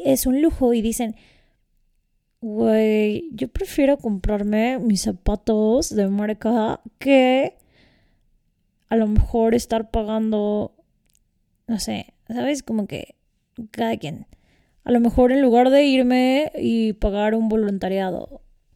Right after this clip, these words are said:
no, ¿sabes?". Y hay gente que compra y de verdad se echa sus, sus, o sea, guarda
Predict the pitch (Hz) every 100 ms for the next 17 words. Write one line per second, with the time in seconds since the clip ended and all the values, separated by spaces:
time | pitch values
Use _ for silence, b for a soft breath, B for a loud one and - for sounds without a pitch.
0 | _ _ 220 214 208 _ _ _ - -
1 | 226 302 - b b b b b b b
2 | _ _ _ _ 277 302 277 320 - 233
3 | 254 240 247 269 302 233 208 196 208 214
4 | - - 220 214 226 - 202 - - -
5 | - 226 196 - - 214 208 196 208 208
6 | 214 254